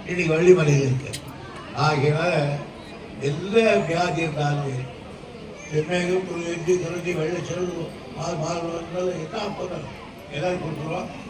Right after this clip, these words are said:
எனவே உங்களையெல்லாம் நான் ரொம்ப நாள் சந்தித்ததில் மகிழ்ச்சி. ஒண்ணு வச்சுங்க, நான் எங்க இருந்தாலும் உங்க ஞாபகம் தான் இருக்கும். அதனால தான் எனக்கு சொல்லி இறங்கினான்.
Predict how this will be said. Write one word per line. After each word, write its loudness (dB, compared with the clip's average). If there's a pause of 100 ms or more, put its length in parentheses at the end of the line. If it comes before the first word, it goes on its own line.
(200)
எனவே 2 (640)
உங்களையெல்லாம் 6
நான் 2
ரொம்ப 2
நாள் 0
சந்தித்ததில் 6 (180)
மகிழ்ச்சி. 2 (720)
ஒண்ணு 2
வச்சுங்க, 2 (960)
நான் 8
எங்க 8
இருந்தாலும் 6 (1300)
உங்க 0
ஞாபகம் 4
தான் 6
இருக்கும். 0 (960)
அதனால 2
தான் 4
எனக்கு 2
சொல்லி 0
இறங்கினான். 0